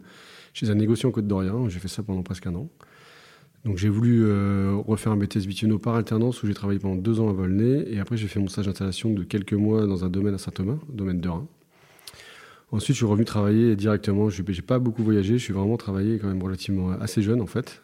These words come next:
et je suis revenu travailler pour mon, pour mon père. Sauf pour laquelle, donc en deux mille quatre,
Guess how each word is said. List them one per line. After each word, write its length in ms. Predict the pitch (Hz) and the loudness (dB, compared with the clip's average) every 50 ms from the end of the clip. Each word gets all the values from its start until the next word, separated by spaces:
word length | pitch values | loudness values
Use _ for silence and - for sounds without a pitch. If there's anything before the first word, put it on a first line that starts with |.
| _ - | _ -8
et 80 | - 107 | -8 -6
je 100 | 92 - | -6 -6
suis 120 | - 101 | -4 -2
revenu 160 | 98 98 107 | 0 0 0
travailler 280 | - - 104 104 104 101 | 0 0 0 0 0 0
pour 140 | - 98 95 | 0 -2 -2
mon, 420 | 92 87 87 87 87 87 87 90 | -2 -2 -2 -4 -4 -6 -6 -6
pour 140 | 90 - 117 | -2 0 0
mon 140 | 110 98 - | 0 0 0
père. 260 | - 101 123 156 175 170 165 - - - - - - - - - - - - - - - - _ _ | 0 -2 -2 -2 -2 -6 -10 -12 -18 -20 -20 -20 -20 -20 -20 -20 -20 -20 -20 -20 -20 -20 -20 _ _
Sauf 300 | - - - - - 120 | -20 -16 -8 -4 -4 -2
pour 140 | - - 117 | 0 2 4
laquelle, 380 | 113 110 - - 139 135 127 120 | 4 4 4 4 4 4 6 6
donc 220 | 113 107 - 107 | 4 2 2 2
en 100 | 107 104 | 2 2
deux 140 | 92 101 120 | 4 4 4
mille 200 | 120 120 117 110 | 4 4 2 -2
quatre, 440 | - - 139 131 127 - - - | -2 0 2 2 2 0 -6 -14